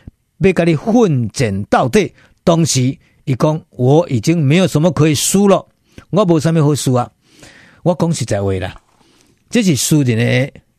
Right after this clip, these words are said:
这下巴的代志，这嘛是私人的温暖。一个是大大大大大大大大很大的一个大鲸鱼啊，一个是小小小小小小小的小虾米啊，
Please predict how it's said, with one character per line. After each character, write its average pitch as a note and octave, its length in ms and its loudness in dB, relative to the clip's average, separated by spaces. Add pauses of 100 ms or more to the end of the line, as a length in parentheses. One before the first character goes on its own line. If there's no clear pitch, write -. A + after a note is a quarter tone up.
这 E3 140 -4
下 G3 260 0
巴 D3 140 0
的 A#2+ 100 -2
代 F2 160 -6
志， - 240 -8 (520)
这 A#3 140 0
嘛 A3+ 80 2
是 B2 140 0
私 D#3 280 0
人 A#2+ 140 0
的 A2 120 -4
温 A2+ 180 -4
暖。 F2+ 200 -6 (560)
一 B3 100 0
个 A3 160 0
是 G#3 140 -2
大 B3 320 -2
大 A3 200 -2
大 A3+ 180 -2
大 G#3+ 160 -2
大 G#3 180 -4
大 G3 160 -4
大 G3+ 180 -4
大 F#3+ 260 -4
很 D#3+ 360 -4
大 G#3+ 180 0
的 E3+ 160 0
一 F#3 60 0
个 F3 100 -2
大 G3 240 -2
鲸 F3+ 260 -2
鱼 A2+ 140 -2
啊， F2 80 -8 (640)
一 C4 120 -2
个 B3+ 140 0
是 B3+ 140 -2
小 A#3 320 -4
小 B3 180 0
小 A3+ 200 -2
小 G#3+ 200 0
小 G#3+ 200 -2
小 A3+ 200 -2
小 F#3+ 140 0
的 D#3+ 100 2
小 A2 260 -6
虾 D3 220 -6
米 G#2+ 160 -6
啊， F2 120 -12